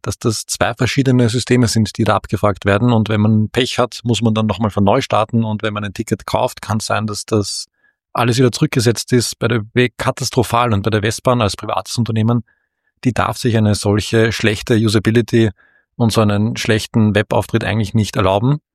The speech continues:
Deswegen funktioniert dort auch alles wunderbar. Ich kann mir das Ticket leicht auf die Apple Wallet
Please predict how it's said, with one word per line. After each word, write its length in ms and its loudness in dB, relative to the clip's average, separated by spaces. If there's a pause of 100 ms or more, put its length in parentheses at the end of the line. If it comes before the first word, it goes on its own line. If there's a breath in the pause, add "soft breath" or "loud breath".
(200)
Deswegen 360 0
funktioniert 540 0
dort 180 -2
auch 120 -2
alles 360 0
wunderbar. 600 2
Ich 80 -8
kann 180 0
mir 80 2
das 160 0
Ticket 340 -6
leicht 760 -8
auf 140 -10
die 180 -4
Apple 260 -6
Wallet 320 0